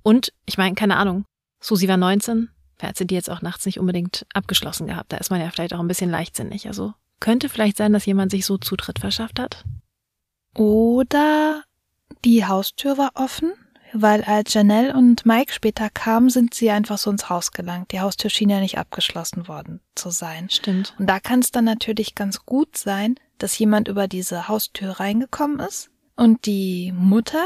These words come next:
Speaker 2: also die Cheryl, irgendwie in seine Gewalt gebracht hat,
Speaker 1: Mhm.
Speaker 2: die im Schlaf überrumpelt hat oder so. Deswegen gab's da auch keine Kampfspuren. Und wenn derjenige jetzt zum Beispiel der Mutter eine Pistole an die Stirn hält oder sowas und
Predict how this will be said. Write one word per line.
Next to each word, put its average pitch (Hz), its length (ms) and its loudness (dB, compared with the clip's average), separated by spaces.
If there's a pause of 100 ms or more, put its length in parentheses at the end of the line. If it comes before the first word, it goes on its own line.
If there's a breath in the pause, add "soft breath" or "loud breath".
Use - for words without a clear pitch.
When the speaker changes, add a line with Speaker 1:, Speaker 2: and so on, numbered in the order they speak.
(120)
Speaker 2:
also 190 300 -4
die - 140 -10
Cheryl, 240 520 -2 (680)
irgendwie 220 280 4
in 208 60 4
seine 190 200 0
Gewalt 185 320 0
gebracht - 420 -6
hat, 403 200 -6 (180)
Speaker 1:
Mhm. 214 280 6 (360)
Speaker 2:
die 214 160 0
im 202 140 -4
Schlaf 214 320 0
überrumpelt 214 580 0
hat 285 180 -4
oder 269 200 -2
so. 277 100 0
Deswegen 208 380 -4
gab's 196 220 -6
da 190 80 -6
auch 185 80 -12
keine 180 240 -8
Kampfspuren. 240 760 -2 (600)
Und 202 100 4
wenn 208 100 4
derjenige 202 440 0
jetzt 196 180 -8
zum - 80 -8
Beispiel 202 240 -8
der 185 80 -12
Mutter 202 260 -10
eine 185 380 -12 (480 soft breath)
Pistole 247 340 0
an 196 120 0
die 190 100 -8
Stirn 185 240 -4
hält 196 240 -8
oder 196 160 -8
sowas 202 340 -6
und 196 300 -6